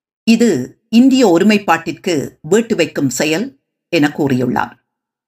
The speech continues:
தேவ பாஷை என்ற போர்வையில் மக்கள் தொகையில் பூஜ்ஜியம் தசம் பூஜ்ஜியம் ஒன்று வீதம் பேர் பேசும் சமஸ்கிருத மொழிக்கு மட்டும் முன்னுரிமை கொடுக்க ஒன்றிய அரசு முயல்வது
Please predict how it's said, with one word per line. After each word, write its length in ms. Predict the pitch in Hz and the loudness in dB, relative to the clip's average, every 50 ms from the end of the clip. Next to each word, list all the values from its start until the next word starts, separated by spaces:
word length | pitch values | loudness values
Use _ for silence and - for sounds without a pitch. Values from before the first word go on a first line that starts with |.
| _ _ _ _ _ _ _ _ _ _ _ _ _ _ | _ _ _ _ _ _ _ _ _ _ _ _ _ _
தேவ 340 | _ - 254 294 339 330 302 | _ 2 2 2 0 -2 -4
பாஷை 640 | 311 214 196 196 196 - - 202 214 220 220 - - | -2 0 0 0 0 0 0 0 0 0 -2 -8 -6
என்ற 240 | - 160 160 147 147 | -6 -6 -4 -4 -4
போர்வையில் 640 | 147 - 180 175 180 175 175 175 196 214 - - _ _ _ _ _ _ _ _ _ | -2 0 0 0 2 0 -2 -2 -2 -6 -6 -8 _ _ _ _ _ _ _ _ _
மக்கள் 440 | - 165 185 202 - - 277 240 | -4 -2 -2 -2 0 0 -2 -2
தொகையில் 640 | 226 - 165 - 175 170 156 143 120 104 - - _ _ _ | 0 -2 -2 -2 -2 -2 -2 -2 -4 -4 -8 -16 _ _ _
பூஜ்ஜியம் 460 | _ 262 277 269 - - 233 208 208 | _ 0 0 0 0 0 0 0 0
தசம் 380 | - 185 165 - - 170 165 165 | -2 -4 -4 -2 -4 -4 -4 -4
பூஜ்ஜியம் 420 | - 202 202 202 - - 185 165 160 | -2 -2 -2 -2 -2 -2 -2 -2 0
ஒன்று 260 | 156 151 156 135 147 | -4 -6 -4 -4 -4
வீதம் 400 | 147 160 156 143 156 143 139 - | -2 -2 -2 -2 -2 -4 -6 -4
பேர் 300 | - 180 170 156 143 - | -2 -2 -2 -2 -2 -2
பேசும் 500 | - 160 160 - - 170 147 117 113 117 - - _ _ _ _ _ _ | -2 -2 -2 -2 -2 -2 -2 -2 -2 -4 -6 -10 _ _ _ _ _ _
சமஸ்கிருத 640 | _ - 214 208 247 240 - - 214 175 170 170 147 | _ -2 0 0 0 -2 -2 -4 -4 -2 -2 -2 -2
மொழிக்கு 600 | 143 156 165 180 175 175 - - 147 135 - - | 0 0 0 -2 -2 -4 -4 -2 -2 -2 -4 -6
மட்டும் 520 | - 139 156 160 - _ 208 262 311 - _ _ _ _ _ _ _ _ _ _ _ | -4 -4 -4 -4 -4 _ -6 -6 -6 -8 _ _ _ _ _ _ _ _ _ _ _
முன்னுரிமை 560 | _ 190 220 277 302 285 269 247 190 185 165 - | _ 0 0 2 2 2 2 2 2 0 -2 -2
கொடுக்க 580 | - 160 156 151 - - 175 156 127 95 - _ | -2 -4 -4 -4 -4 -2 -2 -2 -2 -4 -4 _
ஒன்றிய 400 | 190 214 226 233 240 226 202 165 | 2 4 4 4 4 2 2 0
அரசு 380 | 151 160 143 - 170 139 143 | 0 -2 -4 -6 -4 -4 -2
முயல்வது 540 | 165 170 165 165 165 156 202 220 277 - _ | 0 0 -2 -2 -4 -4 -4 -6 -6 -8 _